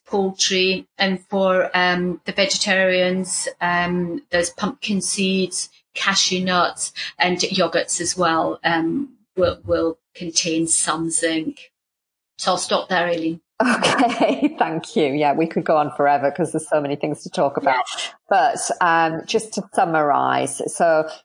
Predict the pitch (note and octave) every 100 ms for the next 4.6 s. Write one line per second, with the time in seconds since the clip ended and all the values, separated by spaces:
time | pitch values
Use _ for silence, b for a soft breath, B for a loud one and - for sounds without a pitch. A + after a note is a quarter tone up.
0 | _ F3+ F3+ A3+ A3+ G#3 E3 - E3 -
1 | F3+ D#3+ D#3 D#3 - E3 C#3 C3 D3 C#3+
2 | C#3 D3 C3+ C3+ C3+ - - C#3 - C#3
3 | - C#3 C#3+ C3 - - D3+ C3+ C3+ C3
4 | C#3 - - B2+ A#2+ A#2+